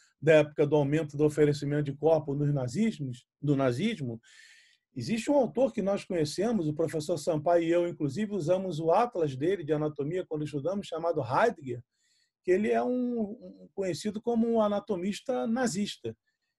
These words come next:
Ele foi um dos que se beneficiou disso e, e apoiou totalmente o nazismo e era um dos anatomistas do Hitler, Heidegger. E a-,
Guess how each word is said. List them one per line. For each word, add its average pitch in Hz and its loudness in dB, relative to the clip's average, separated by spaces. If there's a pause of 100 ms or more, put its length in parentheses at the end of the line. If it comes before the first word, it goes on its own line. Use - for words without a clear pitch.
(160)
Ele 226 2
foi 233 0
um 220 0
dos 220 -6
que - -20
se 226 -8
beneficiou 196 -4
disso 214 -6
e, 180 -6
e 156 0
apoiou 175 0
totalmente 220 2
o 190 -8
nazismo 185 -4 (580)
e 170 2
era 180 6
um 202 -2
dos 202 -2
anatomistas 196 -4
do 208 -6
Hitler, 120 -4 (200)
Heidegger. 135 -2 (1400)
E 180 -4 (1080)
a-, - -8